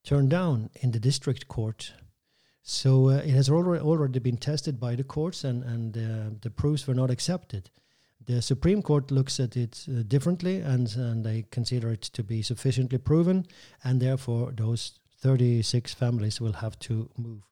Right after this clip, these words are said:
Now think about the situation. They have been, uh, told by the government, they've been s-, uh, not sent there, but they've been told by the government, "This is where, if you want to live, if you want to build a ho-, home, this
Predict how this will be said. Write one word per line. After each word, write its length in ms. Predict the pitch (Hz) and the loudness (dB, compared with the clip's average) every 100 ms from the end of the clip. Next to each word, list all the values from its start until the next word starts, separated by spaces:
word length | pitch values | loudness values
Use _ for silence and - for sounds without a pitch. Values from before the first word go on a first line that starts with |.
| _ _ _ _ - | _ _ _ _ -4
Now 180 | 127 | 0
think 260 | 131 185 202 | 4 2 2
about 280 | 185 147 123 | 2 2 0
the 80 | - | -2
situation. 680 | 135 - 135 143 165 170 | -4 0 0 0 0 -2
They 140 | 131 120 | 0 0
have 180 | 120 110 | 0 -2
been, 280 | 113 113 | -4 -2
uh, 180 | 110 110 120 _ _ _ | -4 -8 -10 _ _ _
told 280 | - 170 170 | -2 0 0
by 120 | 160 | 0
the 80 | 135 | 0
government, 640 | 123 156 151 117 113 - - | 0 0 0 -2 -4 -10 -10
they've 160 | 117 107 | -8 -6
been 100 | 113 | -8
s-, 160 | - | -8
uh, 260 | 131 131 135 | -8 -8 -4
not 220 | 135 147 | -4 -4
sent 360 | - 147 135 - | -4 0 0 -2
there, 140 | 95 | -6
but 140 | 113 | -4
they've 140 | 117 127 | -2 -2
been 80 | 120 | 0
told 220 | - 170 | 2 2
by 120 | 160 131 | 0 -6
the 80 | |
government, 420 | 117 120 110 107 - | -6 -6 -6 -8 -6
"This 300 | 143 135 147 | -6 -6 -6
is 280 | 123 - - | -6 -8 -18
where, 320 | 135 117 127 | -18 -8 -4
if 240 | 123 - | -4 -4
you 80 | 117 | -2
want 200 | 131 156 | -2 -2
to 100 | 156 | -2
live, 320 | 143 131 143 131 | 0 2 0 -2
if 100 | 113 | -2
you 100 | 120 | 0
want 120 | 135 | 0
to 60 | |
build 180 | 131 131 | 0 -2
a 40 | 117 | -2
ho-, 280 | 107 120 | -2 -2
home, 420 | 131 104 123 135 135 _ | -2 -2 0 -2 -6 _
this 380 | 135 135 - | -2 -2 -2